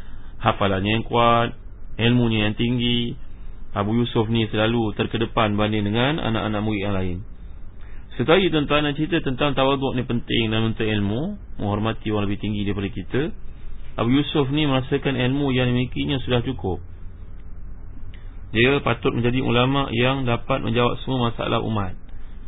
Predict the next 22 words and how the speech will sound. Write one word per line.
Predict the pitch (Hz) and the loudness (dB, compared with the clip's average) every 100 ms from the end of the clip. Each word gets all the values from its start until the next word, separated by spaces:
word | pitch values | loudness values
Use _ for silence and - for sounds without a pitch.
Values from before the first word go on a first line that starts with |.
| - - - | -6 -4 -2
Lalu | 98 104 | 0 2
dia | 117 | 2
pun | 117 | 4
meninggalkan | 110 113 123 120 113 117 110 107 104 107 | 2 4 4 4 4 2 2 2 0 0
program | 113 110 110 | 0 2 2
ilmu | 101 110 113 110 | 4 4 4 2
bersama | 101 - 107 107 | 0 -2 0 0
gurunya | 104 113 110 107 | 0 0 0 0
Abu | 104 | 0
Hanifah, | - 104 95 117 147 185 - - - 101 | 0 0 0 -2 -2 -4 -8 -10 -6 -2
membuka, | 104 110 - 120 | 0 0 0 0
eh, | 107 | 2
majlis | 104 107 107 | 2 2 0
ilmunya | 104 107 107 104 95 | 0 0 0 0 -2
sendiri. | 98 92 92 - | -2 -2 -2 -4
Tak | - - 107 | -2 -4 -2
salah | 98 98 95 92 | 0 0 0 0
kalau | 98 98 | -2 -2
layak, | 95 95 104 95 - | 0 0 0 -2 -4
tak | - | -4
salah | - 98 98 92 | -2 0 -2 -2
tuan-tuan. | 101 98 101 104 98 98 | -4 -4 -2 0 0 -2